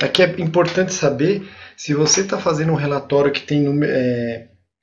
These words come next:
é, números repetidos, você precisaria analisar isso aqui antes, tá? Nesse relatório aqui, as vendas não são repetidas, são todas inéditas. Então eu já faço tranquilo. Se você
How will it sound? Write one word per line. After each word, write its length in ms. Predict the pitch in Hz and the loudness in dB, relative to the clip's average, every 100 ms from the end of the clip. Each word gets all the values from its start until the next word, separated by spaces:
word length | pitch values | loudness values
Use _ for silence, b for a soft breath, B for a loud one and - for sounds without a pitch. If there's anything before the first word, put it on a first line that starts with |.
| - | -10
é, 380 | 113 110 110 113 | -8 -6 -6 0
números 640 | 139 202 190 151 127 - | 4 6 8 6 4 2
repetidos, 1040 | 143 151 - - 160 196 175 123 - - B B B B | 0 0 -6 -2 0 2 2 0 -2 -8 B B B B
você 340 | 123 - 151 - _ - | -4 -2 -2 -6 _ -6
precisaria 640 | 151 - 151 151 135 156 | -4 -2 2 4 4 4
analisar 480 | 156 156 156 139 147 | 2 4 4 4 2
isso 240 | 143 147 151 | 2 0 -6
aqui 240 | - 185 | -2 2
antes, 320 | 135 117 - | 2 0 -6
tá? 340 | - 131 156 B B B | -2 -2 -2 B B B
Nesse 360 | 135 185 226 - | 2 4 2 2
relatório 440 | 160 143 - 143 | 2 2 2 0
aqui, 280 | 117 - 175 | 0 -2 2
as 160 | 151 113 | 2 4
vendas 320 | 151 165 131 | 2 4 2
não 320 | 139 151 220 | 4 4 4
são 160 | - 196 | 2 0
repetidas, 680 | 190 196 - - 160 135 127 | 0 -2 -4 0 2 2 2
são 180 | 151 | -2
todas 400 | 147 160 165 156 | 0 0 0 0
inéditas. 760 | 196 185 156 123 - - - - B B - | 2 4 4 2 -2 -10 -14 -16 B B -6
Então 140 | 127 | -2
eu 80 | 131 | 2
já 120 | 147 | 0
faço 360 | 143 147 135 - | 0 0 0 0
tranquilo. 580 | 165 190 139 117 104 B B B - | -2 -2 -2 -4 -4 B B B -10
Se 160 | - | 0
você 540 | 156 170 - 202 - | 2 2 2 2 0